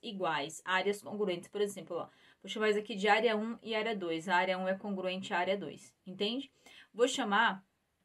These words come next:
esse quadrilátero, esse quadrilátero aqui de dois, esse de três e esse de um.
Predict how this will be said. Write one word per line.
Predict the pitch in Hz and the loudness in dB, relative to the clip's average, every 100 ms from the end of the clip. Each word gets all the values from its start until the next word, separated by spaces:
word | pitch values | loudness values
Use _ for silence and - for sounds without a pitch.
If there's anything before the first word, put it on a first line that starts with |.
| _ _ _ _ _ _ _ - | _ _ _ _ _ _ _ -6
esse | 226 240 269 | -4 -4 -4
quadrilátero, | 247 247 277 269 240 254 220 214 - - | 2 2 6 6 8 6 2 0 -2 -6
esse | - 208 233 | -4 -4 -8
quadrilátero | - 220 233 220 - 214 202 240 202 | -2 -2 0 -4 0 2 2 2 -2
aqui | 196 | -2
de | 202 202 | -6 -4
dois, | 185 156 143 - | -4 -4 -6 -12
esse | - 214 220 | 4 4 4
de | 220 226 | -4 -4
três | 208 202 214 196 | 0 2 4 4
e | |
esse | 208 202 | 4 2
de | 190 233 | -4 -4
um. | 190 | -4